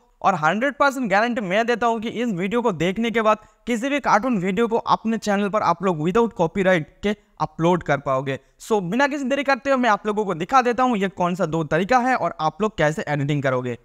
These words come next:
So दोस्तों, मोटू पतलू कार्टून वीडियो एडिटिंग करने का बहुत सारा तरीका है, ठीक है।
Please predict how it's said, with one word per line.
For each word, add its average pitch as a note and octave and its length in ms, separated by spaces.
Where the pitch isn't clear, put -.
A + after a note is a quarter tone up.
So C#4 160
दोस्तों, D#4 260
मोटू A#3 260
पतलू C#4 280
कार्टून A3+ 380
वीडियो B3+ 220
एडिटिंग G#3+ 400
करने B3+ 220
का B3+ 120
बहुत F3 380
सारा B3 200
तरीका D3 340
है, C#3 120
ठीक A3+ 160
है। D#3+ 120